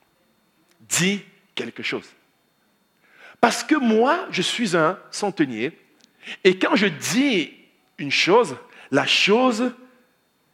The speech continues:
est exécutée par mes serviteurs. Jésus lui dit, « Je n'ai pas besoin »,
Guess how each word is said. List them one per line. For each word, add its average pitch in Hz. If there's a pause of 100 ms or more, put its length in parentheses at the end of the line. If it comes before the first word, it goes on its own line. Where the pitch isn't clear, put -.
est -
exécutée 208
par 190
mes 190
serviteurs. 214 (960)
Jésus 220
lui 311
dit, « 285
Je 208
n'ai -
pas 311
besoin », 233